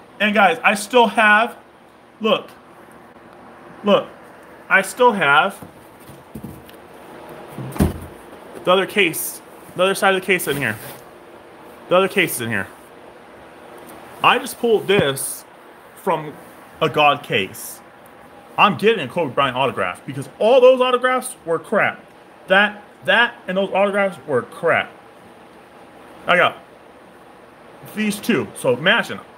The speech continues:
all these autographs plus that one right there. Imagine there's a Kobe Bryant in there. Has to be. Has to be.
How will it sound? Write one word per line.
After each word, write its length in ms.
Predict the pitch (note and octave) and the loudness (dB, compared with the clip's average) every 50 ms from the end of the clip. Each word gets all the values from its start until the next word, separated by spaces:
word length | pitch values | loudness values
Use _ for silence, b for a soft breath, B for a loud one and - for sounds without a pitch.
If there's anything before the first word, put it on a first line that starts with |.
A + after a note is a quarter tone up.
| - - - - | -20 -20 -8 -2
all 180 | D#3+ F#3+ A#3 B3 | 0 2 2 2
these 100 | C4 A#3 | 2 0
autographs 560 | A#3+ A#3+ A#3 G3+ A#3 A#3 A#3+ B3+ B3 A#3+ - - | 0 0 0 0 0 0 0 0 -2 -6 -8 -6
plus 220 | - A#3 A3+ G#3+ - | -4 -4 -4 -2 -2
that 160 | B3 A#3+ A#3 | -2 -2 -2
one 100 | A#3+ A#3+ | -2 -4
right 160 | A#3+ A#3 A#3 | -4 -2 0
there. 260 | A#3+ A#3+ B3 B3+ B3 B3 - - - - - - - - - - | 0 2 2 0 -2 -6 -16 -20 -20 -20 -20 -20 -20 -20 -18 -8
Imagine 480 | E3 F3+ G3 F#3+ D#3+ C#3 - A2 F#2 F#2 - - - - - | -2 0 0 0 0 -2 -4 -10 -14 -14 -18 -20 -16 -8 -2
there's 180 | E3+ F#3+ G#3 | 0 0 0
a 40 | G#3 | 0
Kobe 260 | G3+ - A#3+ G3+ E3+ | 0 -2 -2 -2 -2
Bryant 360 | - F3+ F3+ E3+ D3 C#3+ - - - - - - - - - - - - - - - - - - - | -4 0 0 0 0 -2 -4 -8 -18 -20 -20 -20 -20 -20 -20 -20 -20 -20 -20 -20 -20 -20 -20 -14 -10
in 120 | E3+ D#3+ D#3 | -8 -6 -2
there. 240 | C3+ A2 G2 G#2 - - - - - - - - - - - - - - - - - - - - - - | -2 -2 -2 -4 -8 -18 -20 -20 -20 -20 -20 -20 -20 -20 -20 -20 -20 -20 -20 -20 -20 -20 -20 -20 -10 -2
Has 280 | - A3 G#3 F#3+ - | 0 0 0 0 -4
to 80 | - D3 | -10 -10
be. 220 | A#2+ G2+ F2+ - - - - - - - - - - - - - - - | -10 -10 -12 -12 -18 -20 -20 -20 -20 -20 -20 -20 -20 -20 -20 -20 -20 -10
Has 280 | - G#3+ A#3 G3+ F#3+ - | -2 0 0 0 0 -2
to 80 | - C3 | -10 -10
be. 180 | B2 G2 F2 | -10 -12 -14